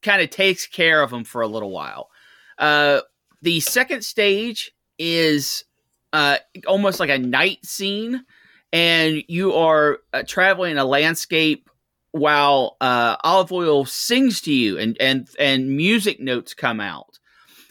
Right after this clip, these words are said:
and you have to collect those. And it has a, while the, the setup is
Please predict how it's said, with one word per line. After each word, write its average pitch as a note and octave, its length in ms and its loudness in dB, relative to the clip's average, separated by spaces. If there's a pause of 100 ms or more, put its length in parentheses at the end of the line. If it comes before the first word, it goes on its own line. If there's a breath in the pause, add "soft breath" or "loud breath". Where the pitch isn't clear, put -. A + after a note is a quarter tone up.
and E3 200 0
you E3 100 2
have E3+ 220 2
to E3 100 -8
collect E3+ 420 -4
those. E3+ 380 2
And F#3+ 220 0
it A3+ 240 2
has E3+ 460 0 (120)
a, D3+ 420 0 (300)
while G3+ 260 0
the, D#3 360 -10 (680)
the D#3+ 100 -8
setup C4+ 500 0
is - 180 -12